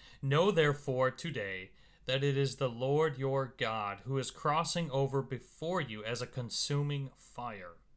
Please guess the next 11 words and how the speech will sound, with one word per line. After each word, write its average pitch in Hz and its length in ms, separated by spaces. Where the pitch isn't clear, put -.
He 170 160
will 160 140
destroy 143 640
them, 101 260
and 135 120
he 156 120
will 143 240
subdue 151 640
them 131 260
before 135 440
you, 95 260